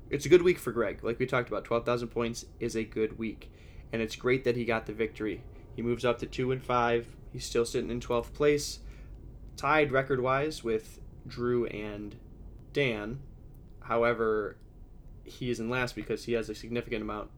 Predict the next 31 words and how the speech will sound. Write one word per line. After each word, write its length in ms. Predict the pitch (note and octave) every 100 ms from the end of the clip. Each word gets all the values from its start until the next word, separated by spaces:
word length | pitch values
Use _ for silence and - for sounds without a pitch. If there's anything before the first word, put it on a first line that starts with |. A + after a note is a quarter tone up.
| -
<laughs> 180 | - -
of 300 | A2+ B2+ G#2+
less 420 | G#2+ G#2+ - - - -
points 320 | A#2+ G#2+ -
scored 500 | - - A2 G2+ -
for 220 | - G2+
his 180 | G#2+ F#2
team. 360 | - A2 G2 - - - - - - - - - - - -
Greg's 300 | C3+ D#3+ C3+
week 200 | C3+ C3
is 120 | A#2+
deceptively 680 | - A2 - A#2 - A#2 A2+
good. 320 | - G#2+ G#2
He 240 | - - A#2+
gets 360 | A2+ A2 - - -
thirty-eight 840 | B2 C#3+ F3 E3 D#3+ A2+ A2 - -
fifty 680 | - - - A2 - - - - -
from 160 | - G2+
Amari 320 | F#2+ F#2 G2+
Cooper. 440 | - - - - - - - - - - -
Thirty-eight 440 | C3 C#3 C3 A#2+
fifty. 340 | - A2 - F#2+
Amari 240 | G#2+ C3+
Cooper 440 | C3+ C3+ B2+ A2+ - - - - - -
gets 400 | A2+ - - - - -
nineteen 480 | A2+ C#3 C#3 D3
targets, 680 | B2+ A#2 A2 A2+ - - - - -
catches 280 | B2+ B2 C3
eleven 460 | A#2 A2+ A2 G#2+
of 120 | G#2+ G#2+
'em, 240 | G#2 G2+